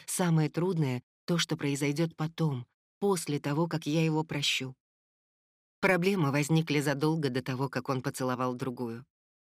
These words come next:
Пусть я прощу его, проблемы никуда не денутся. В ту ночь в машине перед выкидышем мы с Грэмом поссорились из-за его романа.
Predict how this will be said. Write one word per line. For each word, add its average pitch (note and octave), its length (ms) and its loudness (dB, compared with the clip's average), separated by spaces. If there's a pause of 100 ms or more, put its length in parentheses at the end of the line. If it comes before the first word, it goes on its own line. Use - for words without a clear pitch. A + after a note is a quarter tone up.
(340)
Пусть G#3+ 320 2
я F3+ 120 2
прощу D#3+ 440 0
его, A#2+ 320 -2 (400)
проблемы E3+ 520 2
никуда C#3+ 360 0
не C3+ 120 -2
денутся. C3+ 520 -6 (600)
В - 80 -20
ту G3 120 4
ночь F3+ 260 2
в D3+ 60 0
машине E3 480 4
перед C#3 240 0
выкидышем C#3 640 0 (200)
мы D3+ 140 2
с D3+ 60 -4
Грэмом D3+ 360 2
поссорились D#3+ 680 0
из-за C#3 240 -2
его D3 240 2
романа. C3 480 0